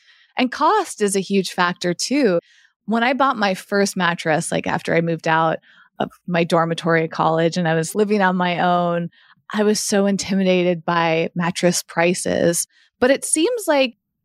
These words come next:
there's a mattress for everyone price-wise too. Have you found that to be true? There are a lot of companies that have become really affordable.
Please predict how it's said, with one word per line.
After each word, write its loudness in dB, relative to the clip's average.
there's 0
a 2
mattress 0
for -2
everyone 2
price-wise 0
too. 0
Have -4
you -2
found 0
that -2
to 2
be 2
true? 0
There -2
are 0
a 0
lot 2
of -2
companies 0
that 0
have 0
become -2
really 2
affordable. -2